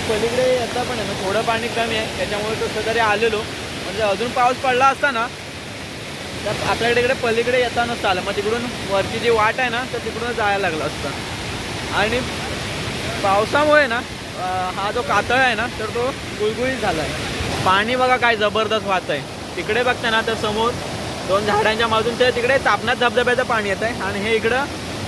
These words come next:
वरचं पाणी येत आहे. आणि दोन्ही इथे मिळतात. आणि इथून बघा, इथून आपल्याला पलीकडे पण जाता येणार नाही एवढं.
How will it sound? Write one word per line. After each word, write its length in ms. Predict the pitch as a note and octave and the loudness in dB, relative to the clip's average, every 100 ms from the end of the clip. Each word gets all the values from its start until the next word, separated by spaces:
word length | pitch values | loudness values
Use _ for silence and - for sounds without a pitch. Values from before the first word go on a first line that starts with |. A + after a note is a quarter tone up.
| - | -2
वरचं 360 | G3 G#3+ - C4+ | 2 4 4 2
पाणी 300 | C4 G3+ F3+ | 4 2 0
येत 180 | D#3 C#3+ | -2 -4
आहे. 100 | B2+ - - - - - | -6 -6 -10 -8 -8 -4
आणि 180 | D#3 F#3 | -2 0
दोन्ही 420 | G3 G#3+ A3 A#3+ | 2 2 2 2
इथे 180 | A3 A#3+ | 2 2
मिळतात. 360 | G#3+ G#3 A3 G3+ | 2 2 2 2
आणि 160 | F3+ F3+ | -2 0
इथून 220 | A3 G#3+ | 0 2
बघा, 340 | G3 D3 D3 | 0 0 -4
इथून 200 | C#3 G3+ | -2 0
आपल्याला 300 | G3+ G3+ G#3+ | 2 2 2
पलीकडे 480 | G#3+ G#3 G#3 G#3 G#3+ | 2 2 4 4 2
पण 160 | A3 G#3 | 0 0
जाता 260 | F3 F#3 | 0 2
येणार 240 | E3+ D3+ C3+ | 0 0 -2
नाही 160 | C3+ | -2
एवढं. 200 | D3 C#3+ | -2 -2